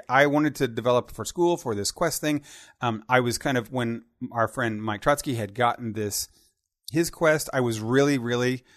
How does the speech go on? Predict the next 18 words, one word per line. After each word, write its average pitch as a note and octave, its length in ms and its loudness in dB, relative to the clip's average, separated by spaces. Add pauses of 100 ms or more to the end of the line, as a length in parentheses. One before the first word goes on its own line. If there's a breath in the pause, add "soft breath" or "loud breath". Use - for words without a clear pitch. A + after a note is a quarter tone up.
(400 soft breath)
uh, A2 180 -2
impressed C3+ 500 -2
by D3+ 160 4
it. E3+ 220 -2
For B2 60 -2
the A#2 80 2
first C#3 280 -2
time, C3 240 0
I A2 100 0
actually A#2 640 -4
had A2 500 -2 (720 soft breath)
the G2+ 200 -10
feeling B2 440 -2
of F#2+ 120 -6
being A2 220 -4
in G#2+ 80 -6
a G2+ 60 -6
space. - 640 -4